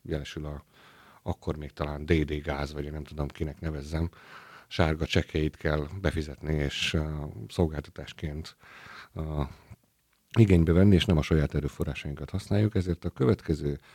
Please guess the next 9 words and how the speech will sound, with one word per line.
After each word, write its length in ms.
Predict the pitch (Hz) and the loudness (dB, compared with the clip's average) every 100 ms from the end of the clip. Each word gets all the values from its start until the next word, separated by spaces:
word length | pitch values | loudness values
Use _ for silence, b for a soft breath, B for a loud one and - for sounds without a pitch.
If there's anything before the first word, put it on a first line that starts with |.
| B B B B B B B B B B | B B B B B B B B B B
gondolkodás, 840 | - 90 95 104 98 113 117 107 | -2 4 6 6 2 0 0 0
ez 60 | 95 | 2
egy 120 | 92 | 4
biomassa 560 | 101 92 78 73 - 76 | 8 8 8 4 0 0
erőműnek 560 | 73 76 76 73 73 | 2 0 0 -4 -4
a 120 | 73 73 | -4 -2
hadrendbe 520 | 80 76 76 73 73 | -2 -2 -2 -2 0
állítása 520 | 69 69 - 65 67 | 0 -2 -6 -8 -10
volt. 400 | 58 - 143 - | -6 -4 -4 -6